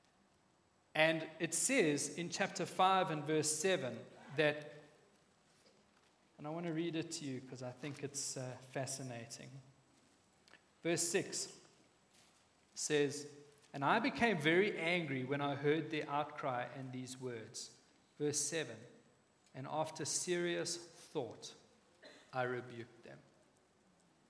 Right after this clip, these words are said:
So what can we learn about Nehemiah here is that he never reacted, he responded. After serious thought,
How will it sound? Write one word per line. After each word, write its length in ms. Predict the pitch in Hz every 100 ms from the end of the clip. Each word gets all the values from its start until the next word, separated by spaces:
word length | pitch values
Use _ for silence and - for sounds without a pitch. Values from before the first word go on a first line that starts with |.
| _ _
So 120 | -
what 160 | 196 208
can 140 | 233
we 100 | 202
learn 320 | 160 175 160
about 400 | 127 135 135 135
Nehemiah 640 | 139 139 131 127 127 127 117
here 320 | 135 120 107 - - - _
is 140 | 147 123
that 160 | 143
he 140 | 139 147
never 360 | 143 170 202
reacted, 640 | 175 180 147 135 - 123 - - - _ _ - - -
he 100 | 131
responded. 720 | 123 117 - - 110 107 - - - _ _ _ _ _ _ _ _ _ _ _ _ _
After 400 | - 170 165 -
serious 880 | 160 - 202 196 196 202 196 - - - - - _ - -
thought, 440 | 160 113 107 -